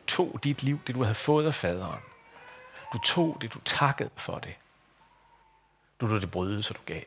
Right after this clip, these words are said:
det, og vi tager imod det. Og Jesus, når vi hører ordene, "Det er dit legeme, det er mit legeme," lad os også i ånden høre, at vi er dit legeme.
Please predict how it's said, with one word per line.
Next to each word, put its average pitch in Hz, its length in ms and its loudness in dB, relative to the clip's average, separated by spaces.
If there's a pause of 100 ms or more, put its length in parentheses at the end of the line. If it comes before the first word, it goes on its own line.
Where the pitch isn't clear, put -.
det, - 80 -18 (360)
og 87 100 -8
vi 101 60 -4
tager 80 220 -4
imod 71 240 -12
det. - 180 -20 (1300)
Og 165 200 2
Jesus, 170 260 2
når 160 140 8
vi 151 140 6
hører 185 460 6
ordene, 123 380 -4 (960)
"Det 120 80 4
er 117 40 2
dit 117 240 0
legeme, 117 280 4
det 110 120 0
er 107 40 0
mit 104 140 -2
legeme," 123 400 -2 (2250)
lad 147 100 8
os 147 140 6
også 165 180 4
i - 100 -2
ånden 131 300 2
høre, 110 360 0 (420)
at 120 220 0
vi 151 160 2
er 120 40 2
dit - 200 -8
legeme. - 280 -12